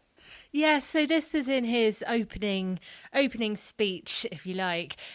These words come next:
and kind of he just gave a reminder that we are only as good as our last games,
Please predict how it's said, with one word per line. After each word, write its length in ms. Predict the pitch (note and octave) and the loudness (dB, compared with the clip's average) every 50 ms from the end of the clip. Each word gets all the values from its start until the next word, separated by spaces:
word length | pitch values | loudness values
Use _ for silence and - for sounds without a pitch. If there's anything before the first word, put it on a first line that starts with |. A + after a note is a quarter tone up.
| - - | -14 -6
and 300 | - G3 F#3+ F#3+ G3 F#3+ - - | -4 -2 0 0 -2 -4 -6 -2
kind 220 | - A3+ A#3 A3 A3+ | 2 2 4 4 2
of 60 | G3+ | 2
he 120 | G#3 B3+ | 2 0
just 300 | A#3 - C4 - - - | 2 2 0 0 0 0
gave 240 | - A#3+ A3 A3 F#3+ | 2 4 4 4 4
a 40 | G3 | 2
reminder 440 | G3+ G3+ G3+ G3 G3 F#3+ E3+ F3+ E3 | 0 0 0 0 0 0 -2 -2 -2
that 400 | E3+ F3+ E3+ D#3 - - - F#3+ | 0 0 -2 -2 -2 -6 -4 -2
we 120 | G3+ G3+ | 2 2
are 440 | G3 F#3+ F#3+ F#3 F3 E3+ D#3 D#3 - - | 4 4 4 4 2 2 -2 -4 -2 2
only 360 | G#3+ A3 A3 A3 G#3+ G3+ F#3+ | 2 4 4 4 2 2 2
as 100 | F3 - | 0 0
good 220 | - - E3+ D#3 | -2 -4 -2 -2
as 100 | D#3 D3+ | -2 -4
our 140 | E3 D#3 D#3+ | -4 -4 -2
last 260 | D#3+ D#3+ D#3+ D3+ - | -2 -2 -2 -4 -4
games, 480 | - E3 D#3 D3 D3 D3+ D3 D3 - - | -2 -2 -2 -2 -2 -6 -8 -10 -12 -14